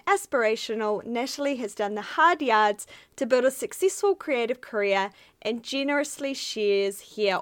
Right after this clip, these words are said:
all the golden nuggets that she has learned on her path in her mission to help guide, encourage, and uplift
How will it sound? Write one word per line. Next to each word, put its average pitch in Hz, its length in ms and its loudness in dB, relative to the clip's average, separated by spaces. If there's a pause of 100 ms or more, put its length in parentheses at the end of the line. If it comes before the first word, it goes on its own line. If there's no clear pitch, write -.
(120)
all 190 280 -2
the 190 140 -4
golden 185 500 -4
nuggets 320 500 2 (220)
that 269 140 -4
she 226 260 -2
has 214 260 -4
learned 180 320 -4
on 175 180 -8
her 170 180 -10
path 156 520 -8 (460)
in 349 140 4
her 359 160 0
mission 294 520 0 (220)
to 220 100 -8
help 185 380 -2
guide, 247 520 6
encourage, 196 760 -2
and 190 260 -6
uplift - 640 -2